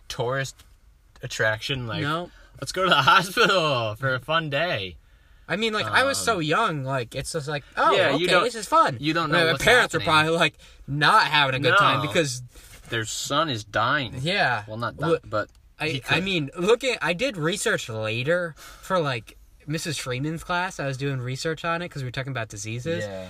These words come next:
Speaker 2: And I'm like, I'm looking it up. I'm like, "Oh, crap." Like,
Speaker 1: Could've
Speaker 2: this,
Speaker 1: died.
Speaker 2: I, like,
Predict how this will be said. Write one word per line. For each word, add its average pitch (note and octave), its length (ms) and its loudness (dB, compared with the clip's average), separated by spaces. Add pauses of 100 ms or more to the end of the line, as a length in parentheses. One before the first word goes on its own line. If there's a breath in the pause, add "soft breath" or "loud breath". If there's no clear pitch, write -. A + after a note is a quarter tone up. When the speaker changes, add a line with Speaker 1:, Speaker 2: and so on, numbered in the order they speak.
Speaker 2:
And G#3 100 -6
I'm G#3 140 -4
like, G3 280 -4 (220 loud breath)
I'm F#3 100 -8
looking A3 240 -4
it G#3 80 -6
up. A#3 160 -10
I'm - 40 -14
like, D#3+ 220 -10 (400 soft breath)
"Oh, C4 160 -12
crap." B3 520 -6 (300 loud breath)
Like, F#3+ 120 -2
Speaker 1:
Could've D4 160 -4
Speaker 2:
this, D3+ 160 -4
Speaker 1:
died. C#3 400 0
Speaker 2:
I, F#3+ 100 6
like, A3+ 220 2